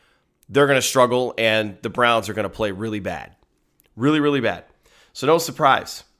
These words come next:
It's not gonna be the Baker Mayfield laser light show. Your game plan had to be, your focus had to be to contain Chubb and the run. Easier said than done.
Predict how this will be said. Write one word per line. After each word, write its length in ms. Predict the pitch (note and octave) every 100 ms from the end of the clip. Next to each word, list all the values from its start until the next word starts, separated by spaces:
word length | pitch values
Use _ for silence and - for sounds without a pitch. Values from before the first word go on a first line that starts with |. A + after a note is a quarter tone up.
| _ -
It's 200 | A#2 D#3+
not 200 | F#3 G3+
gonna 120 | C#3+
be 140 | D3
the 100 | C3
Baker 280 | A2+ C#3 A2
Mayfield 400 | A2 A2 A#2 A2
laser 280 | G#2 F#2+ F#2+
light 220 | B2 D#3+
show. 360 | - F#2 F2+ - _ _ _
Your 160 | - C#3+
game 280 | D3+ D#3+ E3
plan 320 | E3 C#3 B2+
had 300 | A#2 D#3+ G3
to 60 | B2+
be, 380 | B2+ F2+ G2+ A#2+ _ _ _ _ _ _ _ _ _ -
your 140 | A#2+
focus 600 | B2+ - A#3+ - G2+ - - _ _
had 400 | - G3 G#3+ F3
to 80 | D#3+
be 160 | D3
to 80 | D3
contain 400 | C#3+ B2+ C#3+ B2+
Chubb 360 | A2+ B2 A#2 -
and 100 | A2
the 60 | A2
run. 240 | G2+ D#2 - _ _ _ -
Easier 380 | D#3 D#3 D#3+
said 240 | C#3 C3+ A#2
than 100 | A#2
done. 220 | G2+